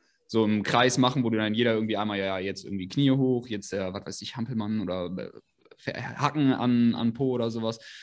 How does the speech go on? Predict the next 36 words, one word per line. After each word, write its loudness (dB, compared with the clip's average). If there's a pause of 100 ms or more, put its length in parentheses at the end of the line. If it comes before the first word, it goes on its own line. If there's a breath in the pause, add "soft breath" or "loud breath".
(140 loud breath)
ähm, 6
dass 2
das 0 (880)
eine 6
ganz 6
große 0
Auswirkung, -4
ähm, -2
auf, -4 (160)
auf -8
die -4
Bewegungsmuster 2
hat. -8 (1160)
Also 2 (100)
merke 6
ich 4
auch 6
bei 4
mir, 2
wirklich, 2
wenn, 6
wenn 4
man 4
solche, 2
guck -6
mal, -4 (240)
ich -6
glaub, 2
du 2
machst 4
es -2
jetzt 0
auch, 2
ne, 0
vorm 0
Laufen, -2